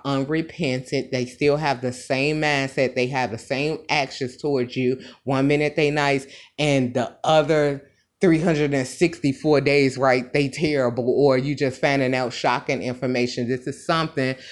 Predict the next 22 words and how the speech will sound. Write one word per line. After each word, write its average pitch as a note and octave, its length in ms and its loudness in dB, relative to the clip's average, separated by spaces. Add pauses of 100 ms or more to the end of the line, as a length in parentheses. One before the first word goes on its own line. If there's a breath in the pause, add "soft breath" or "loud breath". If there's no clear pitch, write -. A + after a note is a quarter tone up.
(200 loud breath)
that C3+ 200 0
you D3+ 100 2
don't C#3+ 200 2
want C#3 280 -2
to D3 100 0
deal C3+ 360 2
with A2+ 280 0 (240 loud breath)
because C#3+ 400 -2
you're C#3 260 0
only D3+ 360 0
bringing C3+ 480 -2
that B2 260 0
more D#3 320 0
hurt D3+ 340 -2
and B2+ 360 -8
pain D3+ 440 -4
upon C#3 600 -4
yourself. B2 640 -4 (440 loud breath)
So A#2+ 520 2
this B3 240 6
is B3 180 -2
the F3+ 180 2